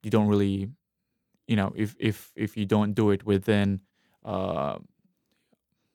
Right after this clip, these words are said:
some sort of a college or a club, um, then it, it's really difficult to do it by yourself because you need equipment, you need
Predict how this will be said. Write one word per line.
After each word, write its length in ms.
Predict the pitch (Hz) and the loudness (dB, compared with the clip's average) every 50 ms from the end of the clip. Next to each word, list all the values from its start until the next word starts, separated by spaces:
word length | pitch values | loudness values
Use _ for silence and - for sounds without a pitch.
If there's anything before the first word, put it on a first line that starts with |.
| _ _ _ _ _ _ _ _ | _ _ _ _ _ _ _ _
some 160 | _ - 113 104 | _ -8 -8 0
sort 160 | - 113 101 | 0 2 2
of 40 | 104 | 2
a 40 | |
college 540 | 101 - - 113 104 104 104 107 107 101 - | -2 2 2 4 4 6 4 4 2 0 -2
or 140 | 101 95 92 | -6 -6 -6
a 60 | - | -8
club, 440 | _ - - 143 143 135 113 107 104 - _ _ _ _ _ _ _ _ _ _ | _ -2 2 4 4 4 4 2 0 -6 _ _ _ _ _ _ _ _ _ _
um, 420 | 101 101 95 87 82 82 80 107 117 _ _ _ _ _ _ _ _ _ | -6 -6 -6 -6 -6 -8 -14 -16 -18 _ _ _ _ _ _ _ _ _
then 200 | - 110 104 107 | 0 0 0 0
it, 200 | 110 - 117 113 - | 0 -2 -4 -4 -4
it's 240 | 120 110 - - - | -8 -8 -8 -4 0
really 180 | 110 104 101 | 0 0 0
difficult 420 | 101 - 113 104 - 104 - 101 - | 0 0 -2 -2 -2 -4 -6 -6 -6
to 60 | - | -2
do 100 | - 98 | 2 2
it 100 | 101 98 | 2 2
by 80 | - 101 | 2 0
yourself 500 | 98 - - - - 76 50 - - _ _ _ _ _ | -2 -2 -4 -4 -4 -4 -6 -6 -12 _ _ _ _ _
because 300 | _ - - 104 101 98 | _ -2 0 2 0 2
you 80 | 107 101 | 0 0
need 220 | 101 101 101 98 95 | 0 2 0 0 0
equipment, 520 | 98 - - 101 104 107 98 95 92 - | -2 -2 -2 -4 -2 -2 -4 -4 -6 -6
you 100 | - 101 | -6 -4
need 300 | 98 101 101 101 98 - | -2 0 0 0 -2 -4